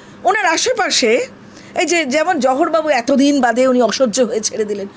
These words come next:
ওনার আশেপাশে বহু মানুষ আছে, একবারও তো কেউ বলেননি যে উনি তো একচল্লিশে মারা গেছে, উনি ছেচল্লিশে কী করে ওনাকে,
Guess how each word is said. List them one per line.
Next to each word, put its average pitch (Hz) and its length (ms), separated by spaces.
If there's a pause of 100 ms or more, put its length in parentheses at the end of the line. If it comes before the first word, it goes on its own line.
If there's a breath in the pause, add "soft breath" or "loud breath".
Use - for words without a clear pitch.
(300 loud breath)
ওনার 349 220
আশেপাশে 339 420
বহু 320 360
মানুষ 359 320
আছে, 349 180
একবারও 285 320
তো 403 100
কেউ 415 160
বলেননি 403 520 (300 loud breath)
যে 466 100
উনি 415 140
তো - 100
একচল্লিশে 453 540
মারা 466 260
গেছে, 508 260
উনি 349 100
ছেচল্লিশে 453 540
কী 359 180
করে 554 260
ওনাকে, 311 400